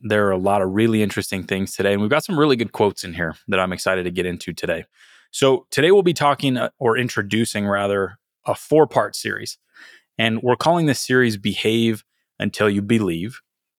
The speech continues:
and we'll talk about why. We're going to discuss behavioral change at the individual and the organizational level, and why acting and not thinking is what will help us achieve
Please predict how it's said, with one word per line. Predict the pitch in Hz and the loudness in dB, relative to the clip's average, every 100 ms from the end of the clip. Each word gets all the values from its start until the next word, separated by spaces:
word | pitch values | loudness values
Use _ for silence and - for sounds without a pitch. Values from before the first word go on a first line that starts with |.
| _ - | _ -6
and | 101 101 | -2 0
we'll | 95 | 0
talk | 95 92 | 0 0
about | 92 92 87 | 0 -2 -2
why. | 78 69 - _ _ _ _ 269 | -8 -10 -16 _ _ _ _ -2
We're | 135 | 2
going | 120 175 180 | 4 4 2
to | |
discuss | 147 - - 131 113 | 0 0 0 0 -2
behavioral | - 113 117 117 120 113 101 | -2 -2 2 2 4 4 2
change | - 107 107 101 - | -2 -2 0 -2 -4
at | 107 95 95 | 0 0 0
the | 107 101 | -2 0
individual | 95 92 123 135 147 135 | 0 0 2 4 4 4
and | 123 107 | 2 -2
the | 95 | 0
organizational | 107 101 98 95 110 107 104 98 | -2 -2 -4 -2 -2 -2 -2 -2
level, | 95 92 95 101 _ _ _ | -2 -2 -2 -4 _ _ _
and | - 101 | -6 0
why | 101 98 | 0 0
acting | 110 127 147 - 98 110 147 - - _ - | 0 0 0 -2 -2 0 -2 -6 -20 _ -8
and | 98 95 | -6 -2
not | 110 156 - | -2 -2 -4
thinking | - 107 85 85 90 110 _ _ _ _ | -4 -4 -4 -6 -6 -6 _ _ _ _
is | 120 110 | -2 2
what | 117 113 | 4 4
will | 107 | 0
help | - 117 117 | 0 0 0
us | 104 - 101 | -4 -6 -8
achieve | - 104 92 87 | -6 -4 -4 -6